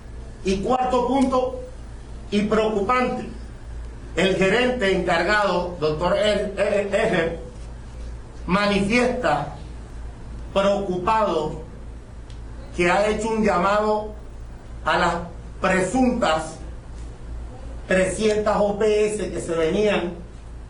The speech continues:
contratando en la S. Hizo un llamado a que vinieran las O P S a hacer el debido trámite para el re-,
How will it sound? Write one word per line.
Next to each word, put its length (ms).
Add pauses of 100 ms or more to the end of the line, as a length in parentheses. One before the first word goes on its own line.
(720)
contratando 840
en 60
la 160
S. 260 (1500)
Hizo 260
un 120
llamado 440
a 120
que 140
vinieran 680
las 220 (260)
O 240
P 240
S 380 (1300)
a 100
hacer 560
el 220
debido 420
trámite 440
para 500
el 120
re-, 220